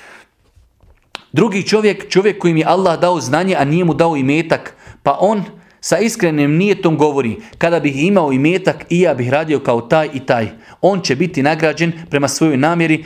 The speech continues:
a nagrada njih dvojice je jednaka. La ilaha illallah. Pogledajte šta znači vrijednost znanja u islamu. Kaže Allah poslanik, druga vrsta ljudi, ljudi koji imaju znanje,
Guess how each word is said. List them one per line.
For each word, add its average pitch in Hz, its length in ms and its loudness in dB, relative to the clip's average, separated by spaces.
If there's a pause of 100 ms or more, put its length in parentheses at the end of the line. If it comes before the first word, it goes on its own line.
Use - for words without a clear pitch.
(100)
a 127 120 -2
nagrada 139 440 0
njih 147 260 0
dvojice 143 320 0
je 135 60 2
jednaka. 101 440 -4 (380)
La 156 360 0
ilaha 131 400 -6
illallah. 110 540 -16 (520)
Pogledajte 185 420 -2
šta 170 180 -4
znači 160 360 -4
vrijednost 151 360 -2
znanja 143 300 -2
u 127 40 -2
islamu. 107 520 -8 (480)
Kaže 175 300 0
Allah 156 240 2
poslanik, 160 300 -4
druga 160 360 0
vrsta 156 340 -2
ljudi, 175 320 -2
ljudi 175 300 -2
koji 175 140 0
imaju 196 220 0
znanje, 135 440 -4